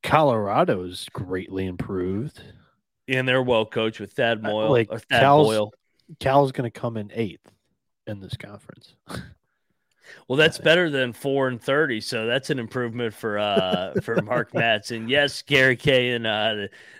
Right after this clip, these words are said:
Speaker 2: the chat. The Tree Huggers, they are gonna be better than the Tree Huggers. Uh, <laughs> the Tree, the Tree Huggers are not doing much in the portal either. I don't, this,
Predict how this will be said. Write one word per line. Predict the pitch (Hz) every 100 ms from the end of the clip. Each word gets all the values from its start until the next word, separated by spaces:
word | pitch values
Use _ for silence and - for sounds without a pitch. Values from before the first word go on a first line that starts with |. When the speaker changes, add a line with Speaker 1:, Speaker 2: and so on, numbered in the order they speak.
| -
Speaker 2:
the | 131
chat. | - 151 135 113 - _ -
The | 131
Tree | - 214
Huggers, | 220 180 127 101 95
they | 113 165 175
are | 151
gonna | 165 151
be | 147
better | 135 156 151
than | 151
the | 143
Tree | 131 156 151
Huggers. | 123 117 104 98 -
Uh, | 104 98 98 - -
<laughs> | 151 - 175 151 - - - - - -
the |
Tree, | - 196 233
the | 151
Tree | 139 208 233
Huggers | 165 135 123 110 104
are | 104
not | 120 139 120
doing | 131 127
much | 123 123
in | 107
the |
portal | - 123 117 104 107
either. | 110 101 92
I | 127
don't, | 147 120 90 - _ - -
this, | 143 175 -